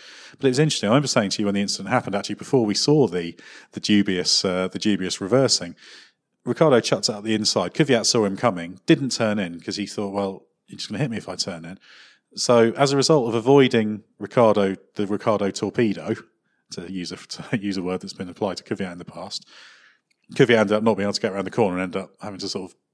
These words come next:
park up against the barrier. Then he got reversed into. So actually, you know, Ricciardo's not an idiot. I'm sure if he could have, if he could have seen that Toro Rosso, he probably would have been,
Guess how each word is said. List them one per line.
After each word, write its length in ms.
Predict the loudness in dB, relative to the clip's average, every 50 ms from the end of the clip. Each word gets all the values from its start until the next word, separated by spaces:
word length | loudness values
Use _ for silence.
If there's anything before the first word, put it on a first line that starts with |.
| _ _ _
park 260 | -6 -6 -6 -6 -6
up 120 | -8 -8 -8
against 220 | -8 -10 -8 -6
the 60 | -2
barrier. 400 | 0 2 2 0 -2 -6 -10 -14 _ -20 -20 -16 _ -4
Then 100 | -2 -2
he 60 | 0
got 120 | -2 -2
reversed 360 | -2 0 0 0 2 2 0 0
into. 260 | -2 -2 -2 -2 0
So 140 | 2 4 4
actually, 480 | 4 2 0 -2 0 0 0 -2 -4 -8 -16 -20 -20 -20 -20 -20 -20 _ _ _ _ _ _ _ _ _ _ _ _ _ _ _ _ _ _ _
you 100 | -6 -2
know, 160 | -2 -2 -4 -4 _ -8
Ricciardo's 420 | -4 0 2 2 4 4 4 2
not 120 | 2 -2
an 60 | 0 0
idiot. 300 | -2 -2 -2 -8 -8 -8
I'm 100 | -8 -4
sure 180 | -2 0 0 0
if 100 | 0 -2
he 60 | -6
could 140 | -6 -6 -6
have, 140 | -8 -10 _ _ -16
if 320 | -14 -14 -14 -12 -10 -8 -8
he 80 | -6
could 140 | -2 -2 -2
have 100 | -2 -2
seen 260 | -2 0 0 0 -2
that 160 | -4 -6 -6
Toro 240 | -4 -4 -2 -2 0
Rosso, 300 | -2 -2 -4 -6 -6 -6
he 100 | -6 -6
probably 240 | -6 -4 -4 -4 -4
would 120 | -4 -4
have 100 | -6 -4
been, 280 | -2 -2 -4 -4 -6